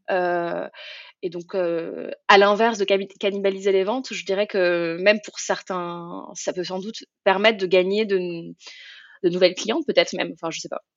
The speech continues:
J'ai l'impression, moi, que c'est assez, euh, co-, je suis, je suis complètement d'accord avec ton argument sur le marché. Et en plus, je pense qu'on peut retourner l'argument, euh, dans l'autre sens aussi. Donc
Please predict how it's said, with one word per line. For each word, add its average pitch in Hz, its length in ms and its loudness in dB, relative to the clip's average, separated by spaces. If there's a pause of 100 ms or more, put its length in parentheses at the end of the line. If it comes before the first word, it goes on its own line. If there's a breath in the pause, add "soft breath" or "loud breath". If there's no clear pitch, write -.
(120)
J'ai 180 140 -2
l'impression, 175 260 -6
moi, 190 80 -4
que 175 80 -10
c'est 170 80 -4
assez, 180 300 -4
euh, - 180 -8 (220)
co-, - 80 -4 (120)
je - 60 -4
suis, - 140 8
je 202 60 8
suis - 100 0
complètement 254 240 8
d'accord 240 180 6
avec 208 120 6
ton 214 60 4
argument 214 300 4
sur 220 140 0
le 190 80 4
marché. 208 400 6
Et - 100 4
en 220 100 6
plus, 277 480 -4
je 190 140 -2
pense 220 220 -6
qu'on 196 120 -10
peut 180 140 -6
retourner 202 380 0
l'argument, 190 560 2
euh, 170 40 0
dans 170 100 -4
l'autre 165 140 -2
sens 175 200 -12
aussi. - 200 -8 (160)
Donc - 140 -10